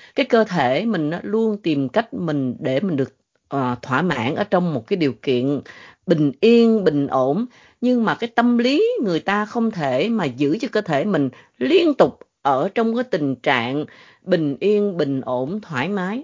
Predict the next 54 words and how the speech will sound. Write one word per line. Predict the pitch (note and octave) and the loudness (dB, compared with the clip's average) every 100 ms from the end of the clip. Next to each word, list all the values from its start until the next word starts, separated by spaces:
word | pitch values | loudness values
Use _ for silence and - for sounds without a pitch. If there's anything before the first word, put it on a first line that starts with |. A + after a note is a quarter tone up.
| E4+ - | -12 -12
Những | - D#3 C3+ F3+ | -2 0 0 -2
cái | A#3 | -2
hormone | A3+ D#3+ F3 F3+ F3 | -2 -2 -2 -2 0
trong | F#3 | -2
cơ | E3+ | -2
thể | F#3 A#2+ C#3+ A3+ - - - | -2 0 0 -2 -10 -16 -2
nó | A#3 | 2
không | A#3 | 2
thể | G#3 | 2
giữ | G3+ D#3 C3+ D#3 | 2 4 2 2
ở | G#3+ | 2
mức | A3 - | 0 0
độ | C#3 A#2+ C3+ - | 2 4 2 2
như | F#3 F#3+ | 2 4
vậy | E3 C3 | 4 0
hoài, | D#3 D3 | 0 -2
nó | C#3 | -2
sẽ | F3 E3 _ | -4 -6 _
tuột | - A#2+ A2 | -6 -4 -4
xuống. | - F#3+ A3+ _ _ _ - - | -8 -8 -8 _ _ _ -20 -6
Nó | A#3+ | 0
sẽ | B3+ | 0
tuột | B3 D#3+ C#3 | 2 2 2
xuống | - A3 B3+ | 2 2 0
thì | E3+ | -2
người | C#3 | -2
ta | D#3+ E3 | 0 -2
sẽ | E3 | -2
cảm | D#3+ E3+ F#3+ | -4 -4 -4
thấy | G3+ A3+ A3+ - _ _ - | -6 -6 -8 -16 _ _ -4
chán | G3 F#3+ F#3+ A3+ A#3 F#3+ | -2 0 -2 -2 -2 0
nản, | C#3+ A2+ A#2+ F3+ F3 | 0 0 -2 -2 -2
mệt | C#3+ A#2+ - | -2 -4 -8
mỏi, | C#3+ B2+ A#2 C#3 | -4 -2 -2 -2
mất | G3 G#3+ A3+ | 0 -2 -4
sinh | - F#3+ F3+ | -2 0 0
khí, | F3 F#3+ F#3+ A#3+ A#3+ | -2 0 2 0 -4
cái | - A3 | -2 -2
nó | A3 | 0
cứ | A#3 | 0
bình | F#3 A#2+ A#2 | 0 0 0
bình, | B2 A#2+ | 0 0
bình | A#2 B2 B2 | -2 -2 -2
bình, | B2 C3 B2+ | -4 -2 -2
không | C3 D#3+ | -2 -2
muốn | F#3 A#3+ G3 | 0 2 2
gì | B2+ | 0
hết. | D#3+ A3 - - - - | 0 -2 -4 -20 -20 0
Thì | G#3+ G#3 G3+ _ _ - | 4 4 2 _ _ -2
những | E3 D3+ G#3+ B3 | 0 2 0 0
cơn | A#3+ A3+ G#3+ G3 | 4 4 4 2
đau | G3+ G3+ | 2 2
ngắn | G3+ F#3+ A3+ C4+ | 0 0 -2 0
hạn | F#3+ A#2 C3+ | 0 0 -2